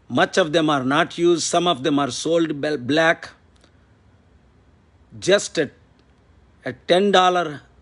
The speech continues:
local medicines are sold for two, three thousand dollars. I have personal experience. I have toured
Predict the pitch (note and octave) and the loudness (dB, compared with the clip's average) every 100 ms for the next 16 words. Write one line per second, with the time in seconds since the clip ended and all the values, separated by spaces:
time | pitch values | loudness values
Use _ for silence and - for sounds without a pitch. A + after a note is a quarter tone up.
0 | _ _ _ _ _ _ _ _ _ _ | _ _ _ _ _ _ _ _ _ _
1 | _ _ _ _ _ _ _ C3+ C#3+ G3+ | _ _ _ _ _ _ _ -4 2 2
2 | G#3 G#3 E3+ D#3+ C#3+ - B2+ B2 C3+ B2 | 4 2 2 0 -2 -4 -8 -6 -8 -4
3 | - E3+ D#3 B2+ G#2+ - _ _ _ _ | 0 4 4 2 -4 -16 _ _ _ _
4 | _ _ _ _ _ _ _ C3 A#2 - | _ _ _ _ _ _ _ -8 -8 -4
5 | D#3+ - D#3 C#3+ A#2 - _ _ _ _ | -4 0 0 0 -2 -12 _ _ _ _
6 | _ - E3+ F3+ E3+ D3+ B2+ A#2+ A2+ - | _ 2 4 4 2 2 0 -2 -6 -12
7 | - - _ _ C#3 C3 C#3 C#3+ C3+ - | -16 -20 _ _ -2 0 2 0 -4 -4
8 | D3+ C3+ - - C#3 B2+ G#2 - - _ | -2 -2 -6 -8 -6 -6 -8 -16 -20 _
9 | _ _ _ _ _ _ _ _ _ _ | _ _ _ _ _ _ _ _ _ _
10 | _ _ _ _ _ _ _ _ _ _ | _ _ _ _ _ _ _ _ _ _
11 | _ _ _ - E3+ G3+ F#3+ F#3+ C#3+ G3 | _ _ _ -6 0 0 2 -2 0 6
12 | G3+ G3 F#3+ | 6 6 0